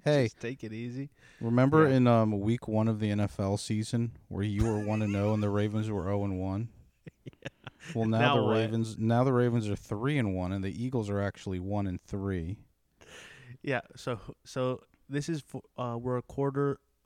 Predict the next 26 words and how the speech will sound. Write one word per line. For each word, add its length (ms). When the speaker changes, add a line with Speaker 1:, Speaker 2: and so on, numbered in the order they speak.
Speaker 2:
almost 380
a 40
quarter 280
of 60
the 60
way 140
through 240
the, 160
uh, 120
the, 200
um, 340
season. 520
Speaker 1:
It's 120
sixteen 420
games. 340
We're 120
a 40
quarter. 440
Speaker 2:
Seventeen. 680
They, 220
they 160
added 260
a 40
game 240
this 180
year. 160